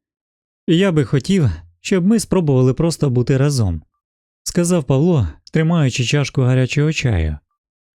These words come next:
Ірина мовчала. Її серце тремтіло від страху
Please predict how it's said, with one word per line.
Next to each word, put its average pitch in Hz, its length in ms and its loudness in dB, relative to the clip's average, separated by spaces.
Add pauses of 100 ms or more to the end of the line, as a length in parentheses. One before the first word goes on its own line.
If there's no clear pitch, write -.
(320)
Ірина 170 340 2
мовчала. 104 640 -2 (640)
Її 185 220 2
серце 170 360 -2
тремтіло 151 480 0
від 131 140 -2
страху 147 480 -2